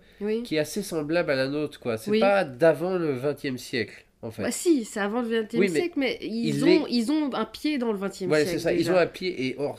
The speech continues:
Speaker 2: euh, je veux pas dire, mais quand même, il a un grand pied dans le, dans le, dans le vingtième siècle, puisqu'il a quand même vécu les deux guerres.
Speaker 1: Oui.
Speaker 2: Qui est quelque chose qu'on, qui est toujours enseigné à l'école comme étant quelque chose de proche,
Speaker 1: Oui.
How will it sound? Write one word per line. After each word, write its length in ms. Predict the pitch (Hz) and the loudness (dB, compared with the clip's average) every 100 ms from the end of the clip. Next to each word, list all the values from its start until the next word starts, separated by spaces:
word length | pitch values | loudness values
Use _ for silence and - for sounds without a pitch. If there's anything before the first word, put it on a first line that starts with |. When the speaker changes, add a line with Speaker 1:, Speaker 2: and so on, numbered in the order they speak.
| - | -10
Speaker 2:
euh, 140 | 107 113 | -10 -8
je 20 | 120 | -8
veux 60 | |
pas 100 | 127 | -6
dire, 160 | 139 175 | -6 -6
mais 140 | 117 | -6
quand 140 | - 131 | -6 -4
même, 160 | 160 - | -4 -6
il 120 | 113 | -4
a 60 | 107 | -4
un 60 | 110 | -4
grand 200 | 135 135 | -8 -10
pied 180 | - | -6
dans 100 | 143 | -6
le, 180 | 110 107 - | -6 -8 -14
dans 120 | 90 76 | -14 -14
le, 180 | 78 - - - - 76 92 | -14 -16 -20 -20 -20 -20 -12
dans 100 | 98 | -10
le 260 | 85 82 82 | -10 -14 -12
vingtième 260 | 92 90 101 | -12 -12 -6
siècle, 180 | 180 170 | -6 -6
puisqu'il 320 | 123 - 104 | -12 -8 -8
a 20 | |
quand 120 | - | -6
même 140 | 113 110 | -8 -6
vécu 300 | 107 - 175 | -8 -8 -8
les 100 | 110 | -6
deux 140 | 104 | -8
guerres. 300 | 120 151 - - | -8 -8 -10 -8
Speaker 1:
Oui. 240 | 220 254 - _ _ _ - - _ | -2 -2 -2 _ _ _ -20 -20 _
Speaker 2:
Qui 100 | - | -2
est 80 | 135 | -2
quelque 160 | 147 - | -2 0
chose 220 | 202 190 | 0 0
qu'on, 240 | 151 123 107 | -4 -8 -6
qui 120 | 139 | -8
est 40 | |
toujours 280 | 139 196 180 | -2 0 0
enseigné 340 | 143 156 147 | -2 -6 -8
à 40 | 139 | -6
l'école 300 | 127 160 147 | -4 -4 -2
comme 160 | 123 | -4
étant 220 | 110 123 110 | -6 -6 -8
quelque 180 | 113 | -8
chose 240 | 143 147 - | -2 -4 -4
de 60 | |
proche, 600 | 101 - 143 208 - - _ 202 | -12 -2 0 -2 -10 -18 _ -4
Speaker 1:
Oui. 240 | 196 | -4